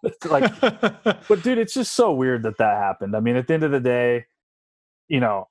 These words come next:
Speaker 1: I don't think I did anything wrong. I'm not gonna let up. I mean,
Speaker 2: No.
Speaker 1: at the end of the day, that's just what I'm supposed to do with this page is have fun with it. And if he's gonna make a scene about something stupid, it's gonna become a meme, you know?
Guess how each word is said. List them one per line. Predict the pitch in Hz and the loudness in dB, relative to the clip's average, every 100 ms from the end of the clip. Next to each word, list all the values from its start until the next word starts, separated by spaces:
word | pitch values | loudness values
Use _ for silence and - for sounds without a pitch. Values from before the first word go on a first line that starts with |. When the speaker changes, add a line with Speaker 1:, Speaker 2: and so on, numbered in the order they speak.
| _ 135 | _ 0
Speaker 1:
I | 156 | 0
don't | 147 | 0
think | 143 | 0
I | 135 | 0
did | 127 | 0
anything | 123 120 117 | 0 0 0
wrong. | 113 110 113 | 0 -2 -2
I'm | 160 | 0
not | 170 | 0
gonna | 156 139 | 0 0
let | 120 117 113 | 0 0 0
up. | 117 120 113 | 0 0 -2
I | 302 | -2
mean, | 247 | 0
Speaker 2:
No. | 175 | -2
Speaker 1:
at | |
the | 131 | -4
end | 135 | -4
of | 131 | -2
the | 127 | 0
day, | 147 127 | 0 0
that's | 123 - | -4 -8
just | 123 | -6
what | 139 139 | 0 0
I'm | 131 | -2
supposed | - 143 - | -4 -4 -4
to | 120 | -4
do | 135 | -2
with | 123 | -2
this | 120 - | -6 -8
page | 156 170 113 107 | -4 -2 -2 -6
is | 101 | -4
have | 123 120 | -2 -2
fun | 123 120 | -4 -4
with | 127 170 | -2 -2
it. | 156 | -2
And | 120 | -4
if | - | -4
he's | 160 151 | -6 -4
gonna | 170 131 117 _ _ _ _ _ - | -2 -2 -4 _ _ _ _ _ -10
make | 135 135 139 | -6 -4 -4
a | |
scene | 120 - 147 190 | -6 -6 -4 -2
about | 123 110 | -2 -4
something | - 123 123 | -4 -6 -6
stupid, | - 143 170 127 113 - _ _ - | -8 -6 -4 -2 -4 -6 _ _ -12
it's | - - _ _ | -12 -14 _ _
gonna | 190 262 | -4 -2
become | 180 123 160 143 | -4 -4 -4 -2
a | |
meme, | 107 113 262 247 _ _ | -4 -6 -8 -12 _ _
you | 113 | -8
know? | 107 120 | -4 -2